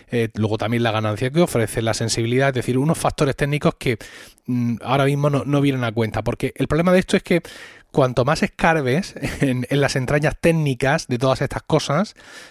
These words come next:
eh, peor te va a ir. Porque vamos a enco-, vas a llegar a un punto donde realmente no vas a, a, a comprender muchas de las cosas que, que te están contando.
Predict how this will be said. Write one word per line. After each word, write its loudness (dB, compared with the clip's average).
eh, 2
peor 2
te 2
va 2
a 4
ir. 2
Porque 0
vamos -2
a -2
enco-, -6
vas -2
a 2
llegar 2
a 2
un -2
punto 2
donde 2
realmente 0
no 2
vas 0
a, -4
a, -4
a -6
comprender -2
muchas -2
de -2
las -2
cosas -2
que, -2
que 2
te 2
están -2
contando. 0